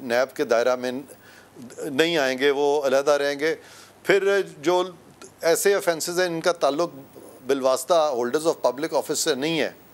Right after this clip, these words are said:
तो वो भी नैब से बाहर रखे गए हैं। और इसमें एक और चीज़ जो अच्छी की गई है, वो ये की गई है कि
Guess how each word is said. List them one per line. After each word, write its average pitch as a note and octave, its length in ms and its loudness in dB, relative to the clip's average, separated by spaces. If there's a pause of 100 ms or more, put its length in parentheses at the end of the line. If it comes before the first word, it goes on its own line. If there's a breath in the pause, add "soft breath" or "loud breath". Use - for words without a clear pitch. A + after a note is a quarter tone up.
(520 loud breath)
तो D3+ 80 4
वो C#3+ 200 2
भी E3 380 -2
नैब C3+ 480 -2
से D#3+ 160 0
बाहर D3+ 240 4
रखे C#3+ 260 0
गए C#3 140 0
हैं। C3 180 -6 (460 loud breath)
और E3 180 4
इसमें F3+ 320 0
एक E3 120 0
और E3+ 180 2
चीज़ F3+ 260 -10
जो E3+ 140 0
अच्छी F3+ 280 -2
की D#3+ 180 -6
गई E3 160 0
है, F3 80 2
वो E3+ 160 0
ये E3 180 0
की D#3+ 200 -8
गई D#3 140 0
है D#3+ 120 2
कि E3 180 0